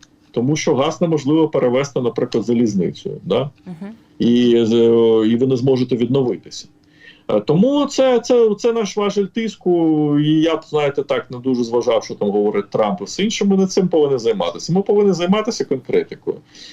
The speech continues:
Speaker 1: Е, де гроші з оборонки, да, на оборонку, А чому не ухвалений законопроект сто двадцять два п'ятдесят вісім, е, який дозволяє в першу чергу виробникам прибати ці ідіотські штрафи,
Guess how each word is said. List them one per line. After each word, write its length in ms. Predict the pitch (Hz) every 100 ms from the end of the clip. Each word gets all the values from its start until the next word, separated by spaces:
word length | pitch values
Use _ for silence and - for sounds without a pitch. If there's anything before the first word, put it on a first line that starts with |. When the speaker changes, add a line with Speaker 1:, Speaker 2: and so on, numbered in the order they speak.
| - _
Speaker 1:
Е, 260 | 110 113 113
де 180 | 160
гроші 720 | 143 160 147 117 - 120 113 110
з 80 |
оборонки, 720 | 117 110 104 92 82 - 135 147
да, 320 | - 120 147 165
на 200 | 123 120
оборонку, 720 | 107 113 113 101 95 107 98 - - - _ 107
А 80 | 104
чому 300 | - 160 160
не 100 | 143
ухвалений 520 | - 131 123 117 110
законопроект 580 | 110 120 110 - 107 101
сто 140 | -
двадцять 340 | 101 104 - 98
два 140 | 101
п'ятдесят 480 | - 95 - 95 -
вісім, 440 | 90 - 101 127 - -
е, 40 | 101 101 101 101 98 98 101
який 280 | 107 -
дозволяє 580 | 104 113 110 120 120 107
в 40 | -
першу 240 | 113 -
чергу 320 | 104 117 101 104
виробникам 600 | 110 98 113 110 110 92
прибати 420 | - 107 101 98
ці 160 | -
ідіотські 540 | 107 98 110 104 - 101
штрафи, 540 | - 113 101 - 95